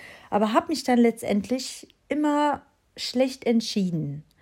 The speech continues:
So, und dann habe ich den Podcast gehört und habe gedacht, nee, ich mach das jetzt. Ich weiß ganz genau, was ich eigentlich will und, äh, schreib mir das wirklich mal stichpunktartig auf und schaue, was passiert.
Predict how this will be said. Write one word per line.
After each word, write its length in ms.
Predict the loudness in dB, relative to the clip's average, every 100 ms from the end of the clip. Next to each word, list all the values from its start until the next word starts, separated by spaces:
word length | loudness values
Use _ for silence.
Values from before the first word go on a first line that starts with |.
| -20 -20 -20 -20 _
So, 360 | -4 4 4 4
und 100 | 2
dann 180 | 4 4
habe 120 | 2
ich 60 |
den 180 | 2 2
Podcast 560 | 2 0 0 -2 -2 -2
gehört 420 | 0 2 2 4
und 100 | 2
habe 160 | 2 0
gedacht, 340 | 0 0 0
nee, 180 | 0 0
ich 140 | -2 2
mach 240 | 2 2
das 300 | -4 -4 -4
jetzt. 200 | -6 -6
Ich 140 | -2
weiß 240 | 0 0 0
ganz 260 | -2 -2
genau, 300 | -2 0 2
was 160 | 0 -2
ich 160 | -2 0
eigentlich 500 | 2 0 -4 -6 -2
will 440 | 0 0 0 -4 -10 -20 -20 -20 -4
und, 640 | 4 8 8 8 4 -2
äh, 480 | 0 2 4 2 0 -4 -4
schreib 400 | 2 6 6 6
mir 100 | 6
das 460 | 6 2 -6 -10 _ _ _ -20 -20
wirklich 540 | -4 4 4 4 0 4
mal 420 | 6 8 8 6 0
stichpunktartig 920 | 0 0 2 0 2 2 2 -4 0
auf 400 | 4 6 6 4
und 200 | 0 2
schaue, 320 | 6 8 8
was 200 | 4 2
passiert. 640 | 0 0 0 0 0 -2